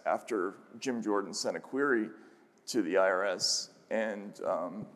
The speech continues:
it came out that they had opened a case on me on Chris-, Christmas Eve of twenty twenty-two,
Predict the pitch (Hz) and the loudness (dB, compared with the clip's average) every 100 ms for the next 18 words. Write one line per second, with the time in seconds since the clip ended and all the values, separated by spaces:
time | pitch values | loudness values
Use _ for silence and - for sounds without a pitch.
0 | - - - - 165 135 131 120 110 113 | -6 -4 -4 -2 -2 2 4 2 2 0
1 | 123 127 131 135 123 120 110 127 127 120 | 2 4 2 2 -2 -6 -6 0 0 4
2 | - - - 110 110 123 123 117 107 113 | 4 2 0 -2 -2 -4 -4 -6 -8 -10
3 | - _ - 98 104 107 - 175 165 - | -16 _ 0 0 -2 -10 0 0 0 -4
4 | - 185 - 170 - 135 139 139 123 104 | -2 0 0 -8 -4 -2 0 0 -2 -6
5 | - 127 123 - 110 95 - 160 113 113 | -6 -6 -4 -6 -8 -8 -2 2 2 0